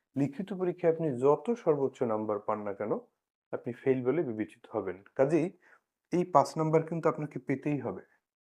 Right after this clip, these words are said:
এই জন্য হলো আপনাকে কি করতে হবে? অবশ্যই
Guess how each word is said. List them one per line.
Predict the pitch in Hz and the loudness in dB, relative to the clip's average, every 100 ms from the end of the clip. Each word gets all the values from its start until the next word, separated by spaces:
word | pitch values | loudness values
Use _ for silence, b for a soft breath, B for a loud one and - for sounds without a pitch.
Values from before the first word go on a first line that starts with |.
| _ _ _ _ _ _ _ _ | _ _ _ _ _ _ _ _
এই | - | -2
জন্য | 143 160 165 | 2 2 2
হলো | 165 | 6
আপনাকে | 160 151 151 | 4 4 -4
কি | - _ - 165 | -10 _ -8 -6
করতে | 143 | -2
হবে? | 165 208 | -2 0
অবশ্যই | 165 135 - 143 | 0 -2 -4 -6